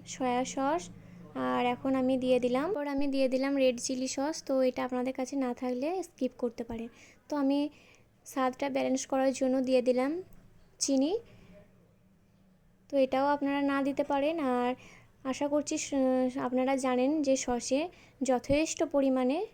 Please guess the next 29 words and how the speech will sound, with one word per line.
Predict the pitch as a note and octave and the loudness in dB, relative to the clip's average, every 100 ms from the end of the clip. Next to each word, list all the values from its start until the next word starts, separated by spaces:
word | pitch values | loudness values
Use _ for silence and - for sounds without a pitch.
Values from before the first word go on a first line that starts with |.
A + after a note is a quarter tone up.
| _ | _
লবণ | C#4 B3+ A#3+ B3 | 0 0 2 0
থাকে, | B3+ B3 D4 | 0 -4 -4
তো | D4+ | -2
আমি | B3+ B3 | 0 0
কোনো | B3+ B3+ C#4 | 0 -2 0
লবণ | C4 A#3 B3+ | -2 -2 -2
অ্যাড | B3+ C#4 - - | -2 -2 -8 -2
করিনি। | C4+ G#3+ G#3+ A3 - - - - - - | 2 2 0 -6 -12 -20 -20 -20 -20 -20
তো | - | -2
এখন | D#4 C#4+ D4 C#4+ | 0 0 0 2
আমি | C#4 C#4+ | 2 2
দিয়ে | C4+ C4 | 2 2
দিলাম | B3+ B3+ C4+ F4 - _ _ _ _ _ _ _ _ _ _ - | 4 2 0 -2 -10 _ _ _ _ _ _ _ _ _ _ -6
ভেজে | B3+ C4 C4+ | 2 2 4
রাখা | C4 B3 C4+ | 2 0 -4
চিকেন। | - C4 B3+ C4+ F4 A4 _ _ _ _ _ - _ _ _ _ _ _ _ _ _ _ _ _ _ _ _ _ _ _ _ - | -2 -4 0 -2 -2 -6 _ _ _ _ _ -20 _ _ _ _ _ _ _ _ _ _ _ _ _ _ _ _ _ _ _ -2
তো | C#4+ | -2
চিকেনটা | C#4+ C4+ C#4 C#4 C#4+ | -2 -2 0 2 0
দিয়ে | C4+ C4+ | 2 4
দেওয়ার | C4 C4+ C4+ | 4 2 0
পর | C4+ C4 | 0 0
আমি | C4 C4 | 2 2
একটু | B3+ - C4+ C#4+ - - _ | 0 -2 -4 -4 -14 -20 _
নাড়িয়ে | C4 C4 B3+ B3+ | -2 2 2 2
চাড়িয়ে | C4 B3+ C4 | 0 0 2
নিলাম। | C4 B3+ C#4 E4+ C4 | 2 2 0 -2 -2
আর | A#3+ A#3+ B3 | 0 0 4
এই | B3+ | 4
যে | B3 D4+ | 4 -2